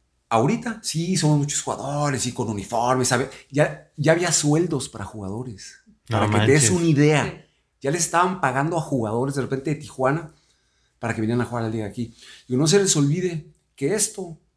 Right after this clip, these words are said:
Speaker 1: es como cuando jugábamos tocho en el pri con llantas.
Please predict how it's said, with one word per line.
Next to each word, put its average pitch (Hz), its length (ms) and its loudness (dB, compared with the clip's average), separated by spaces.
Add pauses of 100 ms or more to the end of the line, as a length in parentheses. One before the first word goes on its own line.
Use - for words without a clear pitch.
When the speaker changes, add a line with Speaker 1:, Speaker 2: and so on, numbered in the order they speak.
(340)
Speaker 1:
es 147 180 0
como 151 240 -2
cuando 127 200 -2
jugábamos 139 680 -2
tocho 139 300 -8
en 123 80 -2
el 110 120 -6
pri 127 240 -8
con 110 240 -8
llantas. 117 580 -6